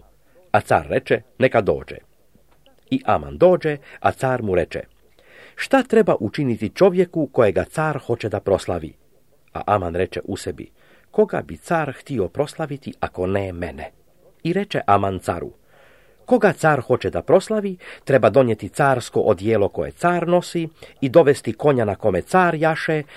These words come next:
i metnuti mu na glavu vijenac carski. I odijelo i konja treba dati kome između najvećih knezova carevih, da obuku čovjeka onoga kojega car hoće da proslavi. Pa da ga provedu na konju po ulicama gradskim i viču pred njim:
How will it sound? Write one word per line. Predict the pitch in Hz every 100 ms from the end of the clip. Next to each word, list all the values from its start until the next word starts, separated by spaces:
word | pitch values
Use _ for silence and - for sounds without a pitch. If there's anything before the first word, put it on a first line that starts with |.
| -
i | -
metnuti | 107 135 160 113 87
mu | 76
na | 87 151
glavu | 143 135 127 -
vijenac | 92 95 104 110 107 -
carski. | - 92 78 - - - _ _ -
I | 190 -
odijelo | 120 107 170 175 165
i | 120
konja | - 147 160 151 135 - -
treba | - 156 131
dati | 135 -
kome | 110 131 117
između | 113 107 101 92
najvećih | 135 170 156 147 143 -
knezova | 107 90 85 73
carevih, | - 160 143 135 - - -
da | - 101
obuku | 98 90 151 202 185 180
čovjeka | 175 147 143 135
onoga | 131 147 139 127
kojega | 120 110 87 82
car | - 113 110
hoće | - -
da | 95 92
proslavi. | 110 107 90 76 65 _ _ _ _ _ _ _ _ - - -
Pa | 190
da | 156
ga | 87
provedu | 80 82 78 151 135
na | 104 78
konju | - 160 143 123
po | - -
ulicama | 156 156 - 143
gradskim | 117 127 139 - 131 131
i | -
viču | 98 120 135 -
pred | 117 98 80
njim: | 78 73